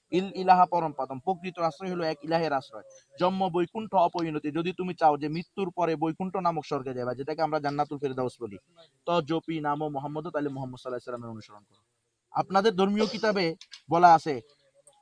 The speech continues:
"হোতার মিন্দ্র, হোতার মিন্দ্র মহাশারিন্দ্র ভৌ, অল্ল রসুল জ্যেষ্ঠং শ্রেষ্ঠং পরামং পূর্ণনং ব্রহ্মণং,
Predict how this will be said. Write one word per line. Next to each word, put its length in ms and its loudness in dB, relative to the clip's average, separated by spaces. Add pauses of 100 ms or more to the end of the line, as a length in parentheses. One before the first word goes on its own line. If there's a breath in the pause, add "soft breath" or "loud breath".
(500)
"হোতার 340 8
মিন্দ্র, 380 2
হোতার 340 2
মিন্দ্র 360 -4
মহাশারিন্দ্র 840 0
ভৌ, 480 2
অল্ল 360 4
রসুল 380 -2
জ্যেষ্ঠং 440 -4
শ্রেষ্ঠং 520 -6
পরামং 440 2
পূর্ণনং 500 0
ব্রহ্মণং, 500 0